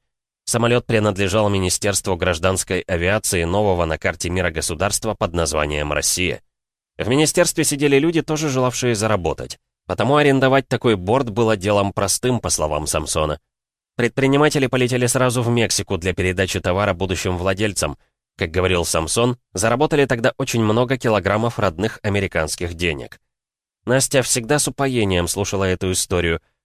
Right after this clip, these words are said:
Восхищалась смекалкой своего супруга и его способностью делать бизнес, но только сейчас она задумалась о керосине. В первый раз за всю жизнь. О самолетном топливе.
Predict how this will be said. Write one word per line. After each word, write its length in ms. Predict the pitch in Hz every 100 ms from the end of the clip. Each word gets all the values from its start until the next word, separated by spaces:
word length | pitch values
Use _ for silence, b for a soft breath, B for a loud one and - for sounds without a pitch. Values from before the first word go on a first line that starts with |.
| -
Восхищалась 640 | 85 - 87 104 95 85
смекалкой 580 | - 92 87 98 90 85
своего 340 | - 85 85
супруга 520 | 82 87 85 110 101
и 160 | 87 85
его 180 | 80 87
способностью 800 | - 78 - 98 92 85 - 80
делать 300 | 90 87 82
бизнес, 440 | 101 95 87 - _ _ _
но 120 | - 120
только 320 | 127 117 101
сейчас 680 | - 95 85 110 120 - -
она 260 | 107 104 131
задумалась 640 | 120 104 92 87 95 -
о 100 | 98
керосине. 680 | - 90 95 - 78 55 - _ _ _ -
В 100 | -
первый 340 | 131 110 90
раз 220 | 85 107 107
за 240 | 82 90
всю 280 | - - 104
жизнь. 480 | 87 82 78 73 71 _ _ _ -
О 80 |
самолетном 640 | 85 95 95 117 - 110 110
топливе. 540 | 107 78 71 67 60